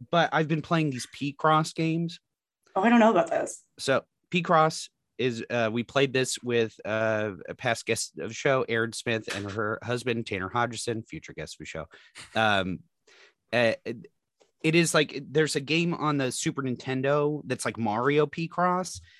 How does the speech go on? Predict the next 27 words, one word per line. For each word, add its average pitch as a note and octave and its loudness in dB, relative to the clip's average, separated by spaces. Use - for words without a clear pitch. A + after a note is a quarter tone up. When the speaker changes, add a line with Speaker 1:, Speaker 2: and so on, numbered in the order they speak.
Speaker 1:
It's A#2 -4
essentially D3 2
all D3 0
these E3+ -2
numbers B2+ -2
on, A2+ -4
like, A2 -8
a A2+ -4
graph, A#2 -2
essentially, D#3 0
and C3 0
you C3 0
have C3+ 2
to C3 -2
fill C3+ 0
in B2 -4
the A2 -4
boxes G#2+ 0
based B2 0
on A#2 0
the G2+ -4
numbers, C#3 0
and C3 -2
it B2 -4
becomes B2 -4
like A#2 0
a, F#2 -6